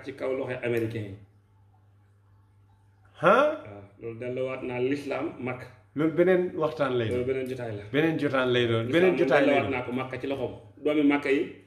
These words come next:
Speaker 1: doomu l'islam léegi, Makka mooy seen réew léegi. Maanaam l'islam delluwaat na Makka, Makka jotaat na boppam. Ah, ndax nangu naa Makka ci loxol américain yi.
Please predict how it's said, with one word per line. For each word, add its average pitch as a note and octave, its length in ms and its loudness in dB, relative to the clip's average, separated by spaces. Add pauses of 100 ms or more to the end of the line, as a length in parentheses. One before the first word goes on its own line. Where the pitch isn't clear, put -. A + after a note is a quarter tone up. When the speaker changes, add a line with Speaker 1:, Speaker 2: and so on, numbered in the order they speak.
(220)
Speaker 1:
doomu E3 280 6
l'islam C#3+ 360 2
léegi, C3+ 220 2
Makka D3 220 0
mooy D3+ 160 2
seen D3 240 -2 (720)
réew C#3 280 6
léegi. A#2+ 240 0 (440)
Maanaam C#3 360 -2
l'islam D3+ 320 0
delluwaat D#3+ 360 4
na C#3 80 0
Makka, C#3+ 320 -2 (600)
Makka F3 340 0
jotaat F#3+ 300 0
na E3 80 4
boppam. C#3+ 300 -2 (500)
Ah, C#3+ 140 -8
ndax E3 160 0
nangu F#3 220 2
naa E3+ 120 2
Makka D#3 240 -2
ci D#3 60 -4
loxol D3+ 220 -2
américain C3 360 -2
yi. G2 80 -12